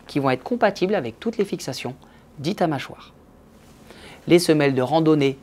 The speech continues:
iso quatre-vingt-quinze vingt-trois, qui vont être compatibles avec toutes les fixations dites multinormes et les fixations de randonnée iso treize neuf cent quatre-vingt-douze.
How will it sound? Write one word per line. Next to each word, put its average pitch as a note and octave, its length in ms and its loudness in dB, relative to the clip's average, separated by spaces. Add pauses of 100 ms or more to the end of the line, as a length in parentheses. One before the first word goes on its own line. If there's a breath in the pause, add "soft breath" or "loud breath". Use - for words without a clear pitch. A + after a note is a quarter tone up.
(120)
iso D3 240 0
quatre-vingt-quinze A2+ 720 -6
vingt-trois, A#2 420 -6 (160)
qui - 140 -4
vont F#3+ 100 2
être D#3+ 140 0
compatibles D3 500 -2
avec A2 240 -8
toutes A3+ 200 -4
les F#3+ 80 2
fixations C#3+ 500 -8
dites A2 260 -14 (200)
multinormes C3 600 -4 (140)
et - 40 -6
les A2+ 120 -6
fixations E3+ 500 -6
de B2 80 -4
randonnée C3+ 480 -2 (460 loud breath)
iso C3+ 280 -2 (140)
treize C3 340 0 (120)
neuf A2 200 -6
cent - 140 -8
quatre-vingt-douze. A#2+ 640 -8